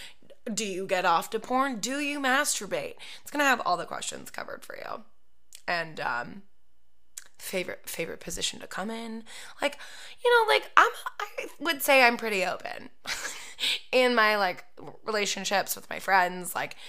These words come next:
people I meet, like, in sex, in one-night stands. I'm very forward. I always ask people what they like.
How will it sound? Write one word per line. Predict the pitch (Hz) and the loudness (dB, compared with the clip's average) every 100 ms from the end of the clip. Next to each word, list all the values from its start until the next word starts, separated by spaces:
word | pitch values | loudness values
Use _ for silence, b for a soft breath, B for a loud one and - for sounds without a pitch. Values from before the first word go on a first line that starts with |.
| B | B
people | - 247 208 | -8 0 4
I | 190 | 4
meet, | 202 202 - | 2 -2 -2
like, | - - - | -6 -8 0
in | 226 220 220 | 2 2 0
sex, | - 190 175 - - | 6 8 8 2 -2
in | 226 214 | 0 2
one-night | 202 190 - | 2 2 2
stands. | - 170 170 170 | -2 0 -2 -4
I'm | 180 180 170 | -8 -8 -6
very | 175 170 180 180 | -4 -2 -2 -2
forward. | - 185 165 165 160 | -2 0 2 0 0
I | 160 - | -2 -2
always | 151 156 165 | -4 -2 -2
ask | - 160 - - | -2 -2 -4 -10
people | 170 170 | -6 -6
what | 160 | -4
they | 170 | -4
like. | 156 160 156 | -2 -2 -4